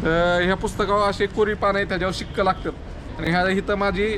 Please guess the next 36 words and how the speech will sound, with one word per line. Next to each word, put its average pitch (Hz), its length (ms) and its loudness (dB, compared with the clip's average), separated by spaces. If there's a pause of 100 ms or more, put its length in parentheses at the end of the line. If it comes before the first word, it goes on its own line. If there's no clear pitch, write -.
(100)
डिटेल 196 400 2
आहे 202 100 2
ती - 180 -4
मी 196 120 0
दाखवत 196 340 0
नाही 185 220 0
आहे, 190 100 -2
पासपोर्ट 175 440 -2
नंबर 170 300 0
बिंबर 160 300 0
काय 160 180 -2 (320)
असं, 190 400 0 (260)
अ, 156 300 2
हे 160 160 0
असतंय, 170 320 -2 (520)
अ, 160 340 2
भारत 180 320 2 (200)
गणराज्य 175 440 -2
म्हणून 180 260 -2
असतंय. 180 300 -2
आणि 170 160 0
हे 180 80 0
पाने, 196 320 0 (360)
पानं 208 220 2
सगळी 220 320 -2
कोरी 240 380 2
असतात, 190 260 -2 (400)
ह्या 175 160 2
कोऱ्या 214 460 -2
पानावर 220 420 0
प्रत्येक 220 480 -4
देशाचा 214 580 0
स्टॅम्प 214 360 -2
लागला 202 520 2
जातोय. 190 340 0 (480)
तर 220 260 4